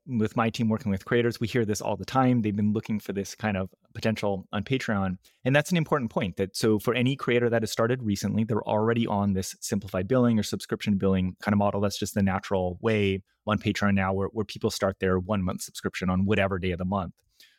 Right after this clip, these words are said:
For creators that have already been on Patreon on our other billing models,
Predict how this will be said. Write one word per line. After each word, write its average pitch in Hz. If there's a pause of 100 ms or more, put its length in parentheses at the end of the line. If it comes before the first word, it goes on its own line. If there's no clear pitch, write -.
For 117
creators 127
that 117
have 98
already 107
been 131
on 123
Patreon 113
on 98
our 95
other 117
billing 95
models, 92